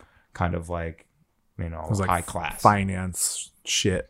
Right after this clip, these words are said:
Speaker 1: Of course.
Speaker 2: there.
Speaker 1: There's so much money that goes through that country. They're a huge trading, uh, hub,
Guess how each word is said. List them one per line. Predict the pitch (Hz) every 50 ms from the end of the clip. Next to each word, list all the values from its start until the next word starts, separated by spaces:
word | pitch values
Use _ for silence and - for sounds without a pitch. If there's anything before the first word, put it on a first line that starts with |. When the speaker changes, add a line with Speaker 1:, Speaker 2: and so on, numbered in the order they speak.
| -
Speaker 1:
Of | - 107 -
course. | - - 135 110
Speaker 2:
there. | 101 98 90 87 87 87 85 85
Speaker 1:
There's | 87 117 120 131 -
so | - - 180
much | 175 156 131 104
money | 110 107 113 113
that | 101 92
goes | 87 98 92 -
through | - 98
that | 92 87 82
country. | - 101 98 92 - 85 82
They're | 82 85 85 85 85 85
a | 85
huge | 98 98 98 98 92 - - - _
trading, | - - - 95 87 87 90 87 87 87 90 90 - - - - - - - - - - - - -
uh, | 90 85 85
hub, | 85 95 95 90 90 87 87 90